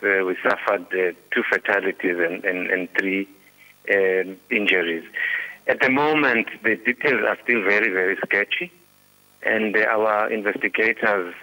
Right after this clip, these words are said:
are on the ground trying to piece together, um, how the incident occurred. And until such time, there's little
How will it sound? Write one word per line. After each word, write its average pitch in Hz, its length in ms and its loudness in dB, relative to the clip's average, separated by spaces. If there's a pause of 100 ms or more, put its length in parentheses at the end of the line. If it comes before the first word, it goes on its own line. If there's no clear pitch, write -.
are 92 320 0
on 107 160 0
the 95 80 0
ground 92 560 0 (120)
trying 101 260 2
to 90 120 -8
piece - 220 0 (100)
together, 87 440 0 (680)
um, 92 520 0
how 104 200 2
the 101 160 0
incident 90 640 -2 (160)
occurred. 101 540 0 (560)
And 104 180 0
until 110 400 0
such 120 260 -2
time, 110 280 2
there's 98 180 0
little 110 400 0